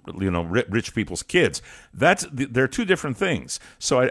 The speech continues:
I don't think you're cheapening the degree in terms of how the university operates. I think you're cheap-, cheapening it by having people, uh,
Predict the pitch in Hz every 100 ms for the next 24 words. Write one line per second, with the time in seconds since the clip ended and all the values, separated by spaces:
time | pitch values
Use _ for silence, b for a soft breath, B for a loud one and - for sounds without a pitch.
0 | 131 190 208 165 143 - 170 143 135 120
1 | 104 101 131 131 123 - 113 104 139 139
2 | 117 104 92 - - 123 117 110 101 123
3 | 185 131 98 78 - 80 123 B B B
4 | 120 120 110 101 - 202 - - - 185
5 | 131 117 101 101 101 107 104 123 127 131
6 | 113 107 95 - 110 -